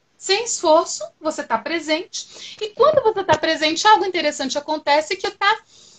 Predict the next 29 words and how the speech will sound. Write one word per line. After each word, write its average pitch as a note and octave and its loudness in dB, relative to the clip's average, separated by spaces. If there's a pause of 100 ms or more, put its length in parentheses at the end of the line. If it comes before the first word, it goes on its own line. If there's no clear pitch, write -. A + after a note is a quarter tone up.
(680)
ah, F4 4
s-, - -18
mais F4+ 2
despido G4 0
dessas B3+ -2
identidades A3+ -2
todas. A3 -2
É B3+ 0
nesse F4 -2
sentido F#4 -2
que F#4+ -4
eu F#4 0
falo A#3 2
que C4+ -6
não B3 -8
tem A#3+ -4
divisão, G#3+ -6 (320)
entendeu? G#3 0 (340)
Você C#4+ -2
tá F#4 0
mais F4 2
despido, F4+ 0
não F#4 2
é - 2 (180)
a D4 4
Lili C#4 -2
e D4 0
o D#4 0
João A#3 2